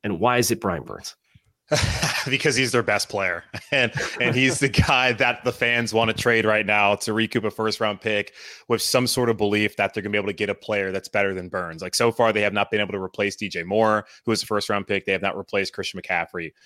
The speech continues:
Speaker 2: who was a first round, well, they did last year when Steve Wilks was the coach, but then David Tepper's like, "Nah, I'm good. I don't, I don't need this. Let's go get somebody else." Um, but anywho, it would be, uh, Brian Burns for sure, 'cause he has been quiet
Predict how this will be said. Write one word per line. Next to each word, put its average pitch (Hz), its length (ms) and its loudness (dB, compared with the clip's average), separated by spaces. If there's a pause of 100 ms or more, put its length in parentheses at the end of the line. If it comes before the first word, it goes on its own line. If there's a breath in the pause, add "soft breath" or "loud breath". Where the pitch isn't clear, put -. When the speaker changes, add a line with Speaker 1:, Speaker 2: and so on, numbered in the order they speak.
(300 soft breath)
Speaker 2:
who 127 60 2
was 113 100 2
a - 40 -14
first 101 220 -4
round, 98 120 -8
well, 147 120 0
they 143 120 4
did 165 200 2
last 101 480 0
year 85 380 -8
when 98 120 -8
Steve 95 260 -6
Wilks 95 220 -4
was 90 80 -14
the - 60 -20
coach, 87 240 -8
but - 160 -14
then 92 320 -4
David 92 240 -2
Tepper's 87 360 -4
like, 85 200 -8
"Nah, 92 200 0
I'm 92 160 -6
good. 87 180 -6
I 87 100 -4
don't, 82 200 -10
I 87 60 -10
don't 92 140 -12
need 85 240 -12
this. - 240 -10
Let's 104 140 -10
go 101 100 -10
get 90 160 -14
somebody 90 260 -8
else." 95 260 -2 (260 loud breath)
Um, 127 320 2 (140)
but 190 100 4
anywho, 107 380 4
it 156 80 6
would 151 180 6
be, 117 220 4
uh, 101 180 2
Brian 104 260 2
Burns 87 300 -4
for 98 120 -6
sure, 123 360 -6
'cause - 220 -10 (260 loud breath)
he 277 200 6
has 269 140 6
been 139 200 2
quiet 120 500 2